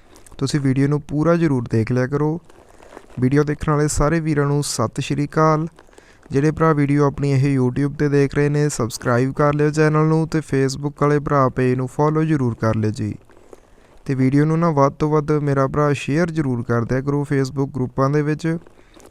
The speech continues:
ਆਪਾਂ ਹਰ ਰੋਜ਼ ਨਵੇਂ ਤੋਂ ਨਵਾਂ ਟਰੈਕਟਰ ਲੈ ਕੇ ਆਉਂਦੇ ਰਹਿੰਦੇ ਹਾਂ। ਨੰਬਰ ਚੈਨਲ ਦਾ ਆਪਣੇ ਦਾ ਸਕਰੀਨ 'ਤੇ ਚੱਲ ਰਿਹਾ ਹੈ।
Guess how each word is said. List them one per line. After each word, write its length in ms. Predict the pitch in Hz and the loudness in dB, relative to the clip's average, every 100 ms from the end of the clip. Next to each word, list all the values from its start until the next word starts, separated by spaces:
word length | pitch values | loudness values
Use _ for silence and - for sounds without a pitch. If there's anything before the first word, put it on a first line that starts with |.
| 135 | -8
ਆਪਾਂ 240 | - 156 | -2 -2
ਹਰ 200 | - 170 | 0 2
ਰੋਜ਼ 200 | 185 180 | 2 2
ਨਵੇਂ 280 | 170 147 147 | 0 0 0
ਤੋਂ 120 | 156 | 0
ਨਵਾਂ 260 | 143 139 143 | -2 -2 0
ਟਰੈਕਟਰ 300 | 139 123 123 | -2 -2 -2
ਲੈ 220 | 127 127 | 0 0
ਕੇ 160 | 127 147 | 0 -2
ਆਉਂਦੇ 240 | 151 151 | 2 2
ਰਹਿੰਦੇ 340 | 151 156 160 | 2 0 0
ਹਾਂ। 140 | 160 165 - - - - - - | -2 -4 -10 -20 -20 -20 -12 -2
ਨੰਬਰ 280 | 127 131 139 | 0 0 2
ਚੈਨਲ 360 | 151 151 151 | 2 2 2
ਦਾ 80 | 156 | 2
ਆਪਣੇ 280 | 156 151 151 | 0 0 0
ਦਾ 100 | 151 | 0
ਸਕਰੀਨ 440 | 147 135 139 135 | -2 -2 0 -2
'ਤੇ 140 | 127 135 | 0 -2
ਚੱਲ 300 | 131 113 117 | 0 0 0
ਰਿਹਾ 260 | 139 156 | 2 2
ਹੈ। 80 | 160 | 0